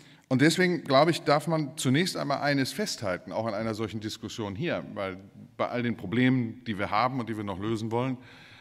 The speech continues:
ähm, geht es ja um das Ziel, den Anteil der Erneuerbaren auszubauen. Und, ähm, das ist auf einem guten Weg. Und auch wenn es in der öffentlichen Diskussion nicht so präsent ist,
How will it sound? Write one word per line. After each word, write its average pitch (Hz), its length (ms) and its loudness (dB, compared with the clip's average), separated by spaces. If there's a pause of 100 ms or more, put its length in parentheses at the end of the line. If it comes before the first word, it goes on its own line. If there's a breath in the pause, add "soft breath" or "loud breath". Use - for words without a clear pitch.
(140 loud breath)
ähm, 104 300 -2
geht 131 160 2
es 117 120 0
ja 113 120 0
um 117 220 -4
das 104 240 -4
Ziel, 131 240 -2
den 104 180 -6
Anteil 120 320 -2
der 107 140 -2
Erneuerbaren 95 640 -4
auszubauen. 78 640 -6 (680 soft breath)
Und, 104 400 -6
ähm, 95 300 -4 (280)
das - 300 0
ist - 300 -2
auf 135 240 -4
einem 113 420 0 (220)
guten 110 420 -2 (160)
Weg. - 500 0
Und 104 300 -10
auch 123 220 2
wenn 135 80 0
es 123 120 0
in 127 60 0
der 123 100 0
öffentlichen 123 400 -2
Diskussion 117 520 -2
nicht 180 200 2
so 156 120 0
präsent 90 500 -4
ist, 156 240 -8